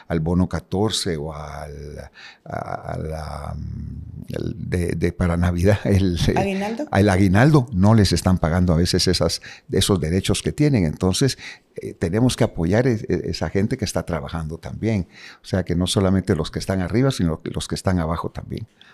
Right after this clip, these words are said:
Speaker 2: Eh, ¿cuál es la propuesta que tienen para mejorar la educación en el país?
Speaker 1: Invertir en educación. Guatemala es el país de todo el continente americano que menos invierte en educación. Vamos a invertir en educación, pero en las nuevas tecnologías,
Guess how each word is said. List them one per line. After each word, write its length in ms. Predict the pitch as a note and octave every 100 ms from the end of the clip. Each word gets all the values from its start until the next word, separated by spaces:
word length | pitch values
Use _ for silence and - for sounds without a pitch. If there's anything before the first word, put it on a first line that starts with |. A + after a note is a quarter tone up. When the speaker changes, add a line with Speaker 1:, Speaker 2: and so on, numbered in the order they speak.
| _ _ _ -
Speaker 2:
Eh, 300 | A3 G#3+ G#3+
¿cuál 200 | C4 C#4
es 60 | D4+
la 120 | D4+
propuesta 440 | A3+ G#3+ A3 A#3
que 120 | A3+
tienen 480 | G#3+ G3+ G#3 G#3+ A3
para 340 | A3 G3 F#3+ F#3
mejorar 600 | F3+ F3+ F3+ F3 F3 F3+
la 220 | G3 G3
educación 720 | F#3+ F3+ - E3 - F3+ F3+
en 160 | F#3+ F#3
el 100 | F3+
país? 400 | - D3+ D3+ - -
Speaker 1:
Invertir 500 | D3 A#2+ G#2 - A2+
en 80 | G#2
educación. 540 | F2+ E2+ D#2+ F2+ D#2 -
Guatemala 420 | F#2 F#2+ G#2 A2
es 100 | G#2
el 80 | F#2+
país 200 | F#2 F#2
de 120 | F#2+
todo 320 | - C3+ G2+
el 80 | F2+
continente 500 | F2 E2+ F2+ G#2 G2+
americano 480 | F2 E2+ A2 A2 G#2
que 100 | E2+
menos 300 | F#2 G2 -
invierte 460 | E2+ F2 F#2 -
en 80 | F#2
educación. 480 | F2 D#2 D#2+ - C#2 - - - -
Vamos 300 | - G2+ G#2
a 20 | G2+
invertir 380 | F2 - A#2
en 80 | G#2
educación, 540 | F2 E2+ E2 - A#2+ B2+
pero 340 | B2+ C#3 D#3+ - - -
en 120 | G2 E2+
las 180 | E2
nuevas 260 | G#2 G2+ G2
tecnologías, 840 | F#2+ F#2 D#2 D#2 A2 E2+ - -